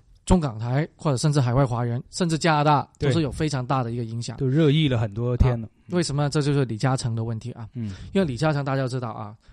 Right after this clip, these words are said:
Speaker 1: 之前是一直都是亚洲第一啊，
Speaker 2: 首富。
Speaker 1: 首富啊。
Speaker 2: 嗯，嗯。
Speaker 1: 那后来好像给我们的阿里巴巴 <laughs>
Speaker 2: 嗯。
Speaker 1: 赶上了一点点啊。
Speaker 2: 嗯。
Speaker 1: 那先说一个题外话啊，其实从一些总结的话，有某些人如果他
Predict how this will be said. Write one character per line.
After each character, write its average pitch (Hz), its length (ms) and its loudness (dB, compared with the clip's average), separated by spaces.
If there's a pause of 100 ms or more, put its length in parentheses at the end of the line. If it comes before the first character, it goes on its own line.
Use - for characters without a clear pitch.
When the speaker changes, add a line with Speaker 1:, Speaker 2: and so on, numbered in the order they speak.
(240)
Speaker 1:
之 196 240 0
前 139 380 -4
是 120 600 -4 (420)
一 202 220 -2
直 131 220 0
都 151 100 2
是 123 380 -2
亚 127 200 -2
洲 135 220 0 (440)
第 143 140 -2
一 135 140 2
啊， 127 220 2
Speaker 2:
首 110 180 -8
富。 107 80 -8
Speaker 1:
首 143 60 0
富 - 20 2
啊。 113 220 -2
Speaker 2:
嗯， 113 120 -12
嗯。 - 40 -10
Speaker 1:
那 147 80 4
后 147 160 4
来 131 160 0
好 110 120 -6
像 123 280 0 (440)
给 - 140 2
我 131 120 4
们 131 140 4
的 135 120 4
阿 139 100 2
里 123 80 2
巴 131 160 6
巴 175 300 6
<laughs> - 40 6
Speaker 2:
嗯。 - 40 2 (360)
Speaker 1:
赶 - 180 -10
上 196 140 4
了 156 120 2
一 160 100 0
点 143 140 -4
点 113 180 -6
啊。 107 180 -10
Speaker 2:
嗯。 107 220 -8 (200)
Speaker 1:
那 165 360 6 (300)
先 220 260 4
说 208 180 6
一 185 40 8
个 180 100 8
题 135 120 0
外 135 140 2
话 123 160 -4
啊， 110 200 -10 (200)
其 - 180 -2
实 196 360 4
从 160 840 0
一 170 100 2
些 147 340 2
总 110 200 -6
结 120 140 -2
的 123 100 -2
话， 120 180 -2
有 120 200 -6
某 127 200 -4
些 185 160 2
人 165 160 4
如 165 120 -2
果 120 100 -4
他 143 160 -4